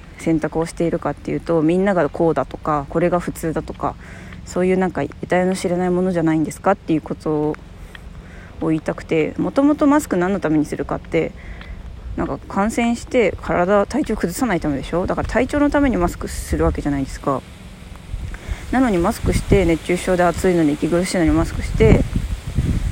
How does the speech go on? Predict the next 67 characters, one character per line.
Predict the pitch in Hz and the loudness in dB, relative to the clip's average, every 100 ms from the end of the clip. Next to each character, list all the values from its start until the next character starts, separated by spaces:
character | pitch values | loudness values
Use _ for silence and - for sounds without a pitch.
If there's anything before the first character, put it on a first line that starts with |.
| - - - - - - | -2 -4 -6 -6 -4 0
で、 | - | 2
体 | 196 190 | 4 4
調 | 185 208 | 4 4
崩 | 208 208 | 4 2
し | 233 | 0
た | - | -2
ら | - | 0
意 | 220 | 2
味 | 190 | 4
な-、 | 160 - - | 2 0 2
な | 196 | 2
い | |
じ | 151 | 2
ゃ | |
ん | 139 | -2
っ | |
て | - 139 | -2 0
思 | 143 | 2
う | 147 | 2
ん | - - - | 0 -8 -4
で | |
す | - | -4
よ、 | - | -2
私 | - - - | -4 0 2
は。 | - - - - - - - - - - - - - | 2 0 0 0 -4 -2 -4 -4 -4 -6 -6 -8 0
体 | 247 269 | 2 4
調 | - 285 277 277 | 6 6 6 6
の | 277 | 4
た | 269 285 | 4 4
め | 277 | 6
に | 220 185 | 4 4
動 | 185 | 4
く | 196 | 4
な | 175 | 4
ら | 165 165 | 4 4
本 | 185 | 0
当 | 196 | -4
体 | - 202 | -2 -2
調 | 202 247 233 | 0 0 2
ベ | 247 | 2
ー | |
ス | 226 | 0
で | 156 | -2
体 | - 175 220 | 0 0 2
の | 226 | 2
声 | 254 202 | 2 2
を | 139 - - - - - | 2 -4 -12 -12 -12 -12
聞 | - | -4
き | 180 | 0
ま | 190 | 0
し | 202 | 4
ょ | 208 | 4
う | |
よ | 170 | 4
っ | 170 | 0
て | - | -2
思 | 147 143 151 | -2 2 2
い | |
ま | 143 156 | 2 0
す | - | -4
ね。 | - - - - - - - - - - - - - | -10 -10 -12 -12 -12 -12 -12 -14 -14 -14 -12 -10 0
で、 | 196 175 | 2 4
ま | 185 | 2
あ | |
な | 185 190 | 2 0
ん | |
か、 | - 165 | -2 -6